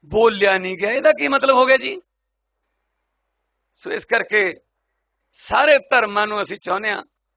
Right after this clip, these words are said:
ਸਾਰੇ ਧਰਮਾਂ ਦੇ ਜਿੰਨੇ ਪਾਕ ਪਵਿੱਤਰ ਗ੍ਰੰਥ ਨੇ, ਜਿੰਨੇ ਪਾਕ ਪਵਿ-,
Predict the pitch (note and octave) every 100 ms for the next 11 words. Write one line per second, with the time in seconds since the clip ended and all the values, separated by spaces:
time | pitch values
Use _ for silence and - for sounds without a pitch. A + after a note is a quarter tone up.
0 | _ _ _ - E3+ A#3 B3 A#3+ G3+ G3+
1 | G#3 G#3 - - _ _ _ _ _ _
2 | _ _ _ _ _ C3+ B3+ C4+ B3+ -
3 | G#3 G#3+ - F3+ G3+ G3+ G3 F#3+ - _
4 | _ _ _ _ A#2+ F#3+ G#3+ G#3 G3 G#3
5 | G#3 - _ _ _ _ _ _ _ _
6 | _ _ _ _ _ B2 C#3 A3 A#3+ A3+
7 | _ _ _ _ _ _ _ F3+ G#3 G3+
8 | - G#3 G3+